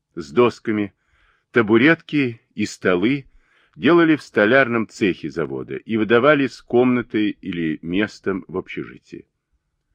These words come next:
Отдельные квартиры получали только большие начальники, на станции директор и главный инженер. Женатые подолгу жили в общежитиях, отгороженные занавесками, пока получали комнату.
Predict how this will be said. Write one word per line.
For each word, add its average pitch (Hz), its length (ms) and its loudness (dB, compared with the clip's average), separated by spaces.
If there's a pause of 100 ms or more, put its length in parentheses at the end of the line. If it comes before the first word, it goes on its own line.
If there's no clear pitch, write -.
(720)
Отдельные 123 560 2
квартиры 117 580 2
получали 107 480 0
только 104 300 -2
большие 107 400 0
начальники, 80 800 -6 (400)
на 101 160 0
станции 147 480 0
директор 98 560 -2
и 92 180 -12
главный 101 400 -2
инженер. 62 540 -12 (1080)
Женатые 165 560 2
подолгу 143 540 0
жили 135 240 -2
в 120 80 -2
общежитиях, 123 1000 -6
отгороженные 87 920 -2
занавесками, 82 920 -6
пока 87 340 -2
получали 78 500 -8
комнату. - 540 -12